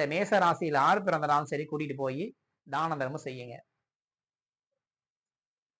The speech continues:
இந்த சுக்கிர பகவான் தான் தனத்தை குறிக்கக்கூடிய ஓ-, கிரகம் இந்த மேச ராசிக்காரங்களுக்கு. அப்போ அந்த சுக்கிர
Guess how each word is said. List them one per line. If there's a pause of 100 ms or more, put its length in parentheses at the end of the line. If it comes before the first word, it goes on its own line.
(1600)
இந்த
சுக்கிர (140)
பகவான்
தான் (140)
தனத்தை
குறிக்கக்கூடிய (160)
ஓ-, (920)
கிரகம் (440)
இந்த
மேச
ராசிக்காரங்களுக்கு. (800)
அப்போ (1080)
அந்த (180)
சுக்கிர